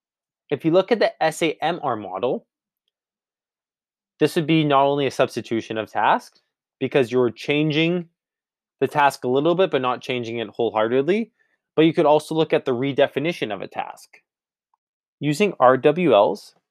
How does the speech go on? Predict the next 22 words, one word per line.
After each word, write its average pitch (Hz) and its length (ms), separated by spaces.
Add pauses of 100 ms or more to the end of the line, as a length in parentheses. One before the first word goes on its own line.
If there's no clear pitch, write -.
(540)
would 139 180
allow 135 320
students 135 460
to - 140
participate 123 600
from 120 160
home 131 380 (880)
during 143 220
a 139 60
pandemic 135 800 (500)
or 190 240
to 165 120
participate 147 920 (460)
prior 151 400
to, 196 440 (600)
during, 143 440
or 123 160
after 113 260
class. - 480 (760)
As 180 220
we 214 120
know, 151 420